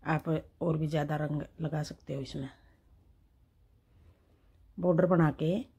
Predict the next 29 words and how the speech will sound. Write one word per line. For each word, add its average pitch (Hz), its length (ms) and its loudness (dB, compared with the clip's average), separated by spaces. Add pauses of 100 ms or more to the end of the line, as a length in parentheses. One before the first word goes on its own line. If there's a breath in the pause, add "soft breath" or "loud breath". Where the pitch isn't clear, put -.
(180)
जो 165 140 0
पहली 190 280 6
सिलाई 165 240 4
में 160 80 4
शुरू 160 180 0
किया 156 260 -2
था, 147 260 -6
अब - 160 -10
पहली 202 280 4
सिलाई 165 260 2
से 160 120 -2
बना 156 200 2
के 147 100 -6
दिखाऊंगी 147 460 -4
आपको। - 280 -12 (1080 soft breath)
पहले 180 220 6
हमने 160 240 8
बॉर्डर 160 260 4
के 160 120 -2
बाद 151 280 -2
दो 170 180 0
सिलाई 165 280 4
उतार 147 300 -2
रखी 131 240 -10
हैं, 165 140 2
एक 160 140 0
सीधी 151 360 0 (120)
एक 165 200 -2
उल्टी 123 340 -6